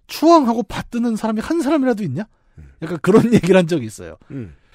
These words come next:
Speaker 1: 근데 그때 크레토스 표정을 보면 자기 그리스 시절 얘기를 하거든요,
Speaker 2: 음.
Speaker 1: 오딘이. "네가 사람이나 죽이고 막 다 신 목이나 뽑고
Speaker 2: 음.
Speaker 1: 도대체 너 같은 신이 어딨냐, 세상에." 그랬더니
Speaker 2: 음.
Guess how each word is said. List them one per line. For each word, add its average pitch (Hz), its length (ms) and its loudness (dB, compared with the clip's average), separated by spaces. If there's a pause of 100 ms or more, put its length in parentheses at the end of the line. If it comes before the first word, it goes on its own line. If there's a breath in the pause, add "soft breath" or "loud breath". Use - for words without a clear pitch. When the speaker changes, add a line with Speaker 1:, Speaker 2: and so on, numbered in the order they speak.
(140 soft breath)
Speaker 1:
근데 190 220 0
그때 165 160 0
크레토스 254 400 0
표정을 226 340 2
보면 151 240 -2
자기 147 200 0
그리스 202 360 4
시절 190 240 4
얘기를 123 280 0
하거든요, 120 460 -2
Speaker 2:
음. 85 60 -6
Speaker 1:
오딘이. 98 480 -8
"네가 262 260 2
사람이나 240 480 2
죽이고 185 360 -6
막 175 180 0 (320 soft breath)
다 160 140 -6
신 233 260 0
목이나 185 300 2
뽑고 135 640 -4
Speaker 2:
음. 113 40 -10
Speaker 1:
도대체 - 200 -6
너 - 100 -4
같은 254 260 2
신이 254 220 0
어딨냐, 208 440 2
세상에." 120 600 -4
그랬더니 135 320 -4
Speaker 2:
음. - 20 -6